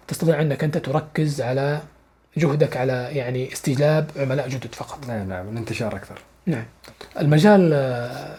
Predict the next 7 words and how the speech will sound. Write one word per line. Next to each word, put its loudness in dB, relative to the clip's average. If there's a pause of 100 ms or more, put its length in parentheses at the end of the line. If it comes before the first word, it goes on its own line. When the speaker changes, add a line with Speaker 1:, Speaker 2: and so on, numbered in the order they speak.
(160)
Speaker 1:
يعني، -2
آه، -8
المجال 4
هذا 4
مجال 6
واسع، 2 (440)
مجال 0